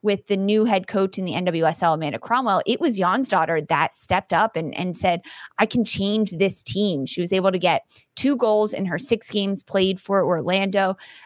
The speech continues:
Um, but, but between Gotham and Orlando, those were probably the teams that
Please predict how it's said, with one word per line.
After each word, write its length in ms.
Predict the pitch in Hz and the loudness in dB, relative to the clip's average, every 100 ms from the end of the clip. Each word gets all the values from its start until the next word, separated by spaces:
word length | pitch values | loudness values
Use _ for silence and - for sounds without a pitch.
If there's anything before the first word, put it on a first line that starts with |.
| - | -2
Um, 240 | 180 165 170 | 0 0 0
but, 160 | 175 - _ - | -2 -4 _ -2
but 120 | 214 | 0
between 280 | 208 233 202 | 2 0 2
Gotham 520 | 185 233 - - 254 | 0 -2 -4 -2 0
and 120 | 214 | 2
Orlando, 480 | 196 175 202 226 185 | 2 2 2 2 2
those 240 | 196 214 | 0 0
were 80 | 208 | -2
probably 520 | 208 190 190 190 185 | 0 0 0 0 -2
the 120 | 180 | -2
teams 400 | 185 - 185 185 | -4 -4 -4 -4
that 320 | - 170 165 | 0 2 0